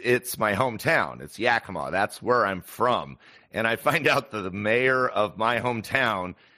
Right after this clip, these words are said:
is calling nine one one 'cause she's upset that the police aren't <laughs> arresting people for collecting signatures. I mean, it is so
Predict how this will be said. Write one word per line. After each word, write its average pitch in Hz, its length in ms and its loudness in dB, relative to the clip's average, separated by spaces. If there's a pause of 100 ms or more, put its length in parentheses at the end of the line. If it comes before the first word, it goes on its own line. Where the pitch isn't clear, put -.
is 95 180 -8
calling 127 320 0
nine 123 260 0
one 117 180 -2
one 113 360 0
'cause - 160 -12
she's 92 340 -10 (200)
upset 139 540 0
that 110 140 -10
the 117 80 -6
police 123 340 -2
aren't 120 260 0
<laughs> 104 220 -6
arresting 107 640 0 (440)
people 123 320 0
for 117 160 -4
collecting 104 540 -2
signatures. 117 640 -6
I 95 80 0
mean, 95 180 -4
it 98 140 -4
is 104 120 0
so 139 500 2